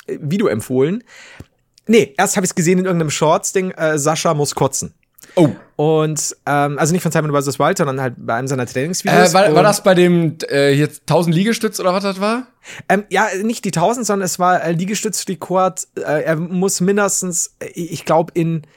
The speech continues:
Speaker 1: stimmt jetzt so nicht, also die Zahl stimmt jetzt nicht, in zehn Minuten den,
Speaker 2: Ah, hier.
Speaker 1: den Weltrekord im Liegestützen schlagen.
Speaker 2: Zweitausendachthundert Liegestütze in einer Stunde, war das das?
Speaker 1: Ach, in einer, okay.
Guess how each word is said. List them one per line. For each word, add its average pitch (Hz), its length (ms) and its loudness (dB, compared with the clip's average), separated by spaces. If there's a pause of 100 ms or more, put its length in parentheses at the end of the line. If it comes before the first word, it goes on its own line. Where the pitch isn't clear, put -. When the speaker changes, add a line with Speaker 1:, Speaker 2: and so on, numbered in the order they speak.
(540)
Speaker 1:
stimmt 147 240 -2
jetzt 117 180 0
so 113 140 -2
nicht, 95 260 -6
also 107 140 -2
die 117 80 -2
Zahl 127 240 2
stimmt 139 180 -4
jetzt 139 180 -2
nicht, 135 220 -6
in 151 220 -4
zehn 160 260 0
Minuten 151 600 -4 (520)
den, 151 80 6
Speaker 2:
Ah, 151 40 6
hier. 147 160 6
Speaker 1:
den 139 440 0
Weltrekord 151 760 2
im 143 220 -2
Liegestützen 127 520 -2
schlagen. 90 360 -2
Speaker 2:
Zweitausendachthundert 190 920 0
Liegestütze 190 640 -6
in 135 80 -6
einer 143 240 -4
Stunde, 170 300 -6
war 147 80 -4
das 123 140 -6
das? 180 360 -4 (200)
Speaker 1:
Ach, - 120 -6
in 156 160 -6
einer, 160 340 -2
okay. 123 140 -8